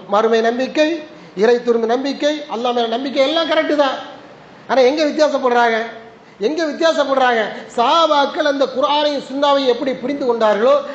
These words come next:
அப்படி புரிந்து கொள்ளாதனுடைய விளைவு பல குழுக்களா, பல கூட்டங்களா பிரிந்து போனார்கள், நரகவாதிகளாக மாறி போனார்கள்.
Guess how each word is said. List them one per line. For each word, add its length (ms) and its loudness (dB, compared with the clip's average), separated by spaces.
அப்படி 360 -4
புரிந்து 320 -6
கொள்ளாதனுடைய 640 0
விளைவு 680 0
பல 160 -2
குழுக்களா, 560 -4
பல 140 -2
கூட்டங்களா 560 -2
பிரிந்து 220 -6
போனார்கள், 440 0
நரகவாதிகளாக 920 0
மாறி 240 -6
போனார்கள். 720 -8